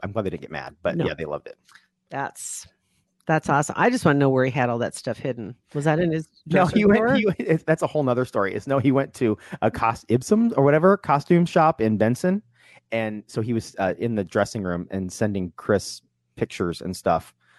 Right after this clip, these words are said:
Speaker 1: Um,
Speaker 2: Is this
Speaker 1: in the
Speaker 2: good?
Speaker 1: dressing room.
Speaker 2: Is this
Speaker 1: Yeah.
Speaker 2: good? Do you
Speaker 1: Mm-hmm.
Speaker 2: like this one?
Speaker 1: There's a couple
Speaker 2: Love this picture.
Speaker 1: dudes. Yeah.
Speaker 2: How about this hat? Yeah. It's also, yeah, it says Abby on his Facebook page. Did you find it?
Speaker 1: Yeah, I'm, I'm sorry. I'm try-, I know that we're live, but I'm trying. Oh, there we go. Okay. Sorry.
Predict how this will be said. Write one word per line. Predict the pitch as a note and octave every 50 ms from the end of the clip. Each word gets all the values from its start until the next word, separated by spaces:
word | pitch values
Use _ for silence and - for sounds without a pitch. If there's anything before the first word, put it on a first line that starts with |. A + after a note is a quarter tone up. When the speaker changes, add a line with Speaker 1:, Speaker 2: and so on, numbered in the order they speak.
| _ _ _ -
Speaker 1:
Um, | F#2+ F#2 E2+ E2 B1+ _ _ _ _ _ _ _ _ _ _ _ _ _ _ _ _ _ _ -
Speaker 2:
Is | D#3+ D3+
this | F3 F#3+ F#3+ -
Speaker 1:
in | - E4+
the | F4+ F#4
Speaker 2:
good? | D#4+ -
Speaker 1:
dressing | A2 G#2 - G#2
room. | F#2+ D#2+ E2 - _ _ _ -
Speaker 2:
Is | F3 F#3
this | A#3 -
Speaker 1:
Yeah. | - -
Speaker 2:
good? | E4+ F4 F4+ F#4 C4
Do | C#4
you | B3 - - D3
Speaker 1:
Mm-hmm. | D#3 G3 F3+
Speaker 2:
like | G3 G3+ -
this | - A#3+ - -
one? | D#4 E4 F4 D#4+
Speaker 1:
There's | D4+ C4+ -
a | -
couple | D4 C#4+ G#3+ D#3+
Speaker 2:
Love | D4+ B2+
this | C#3+ D3
picture. | D3+ D3+ D#3+ D#3+
Speaker 1:
dudes. | C#3+ - - - _ _ _ -
Yeah. | F3+ D#3+ C#3 F3+ F#3+ E3
Speaker 2:
How | C#3 C#3+ _ -
about | A3+ D#4 D4+ D4+
this | D4+ D4+ -
hat? | A#3 F#3 D#3 B2+ - _ _ _ _ - -
Yeah. | A3 F3 D#3 - _ _ _ _ _ _ _ _ _ - - _ - -
It's | - G3+ G3 A#3
also, | G#3+ G#3 G3+ - A3 F3
yeah, | D#3+ E3 D3 C#3
it | D3 -
says | E3+ D3
Abby | D3+ C#3+ C#3 C3+ C3+ B2+
on | B2+ B2+
his | B2 - - _ -
Facebook | B2+ A#2 - - - _
page. | - B2+ A#2 A#2+ -
Did | - F#3 E3+ G3
you | F#3+
find | - F#3 F3 F3+ -
it? | F#3+ G3 G3 F#3+ _ _ -
Speaker 1:
Yeah, | D#3 E3 E3 D#3+ D3+
I'm, | D3+ D3 C3+ -
I'm | C3+ C#3
sorry. | C3 - B2 A2 A2+ A2+
I'm | A2 A2
try-, | - C3 A#2+
I |
know | A#2+ B2 B2
that | A2 B2 A#2 G2
we're | A2+ A2+ A2
live, | G#2+ G2 F#2+ G2 G2 F#2
but | F#2 G2
I'm | F#2+ F#2
trying. | - - G#2+ - -
Oh, | G2+
there | F#2+ G2 F2
we | D#2+
go. | D#2+ D#2 E2+ F2+ - -
Okay. | E2 - D#2 D#2+ E2+ _ _ _ _ _ _ _
Sorry. | - - D#2+ D#2